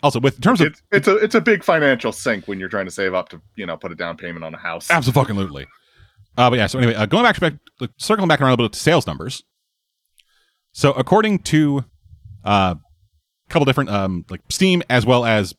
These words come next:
Speaker 1: Larian itself, on Steam, the game had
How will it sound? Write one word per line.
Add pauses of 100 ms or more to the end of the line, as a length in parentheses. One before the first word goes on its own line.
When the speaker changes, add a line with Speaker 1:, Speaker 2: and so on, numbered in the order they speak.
(120)
Speaker 1:
Larian
itself, (520)
on
Steam, (340)
the
game
had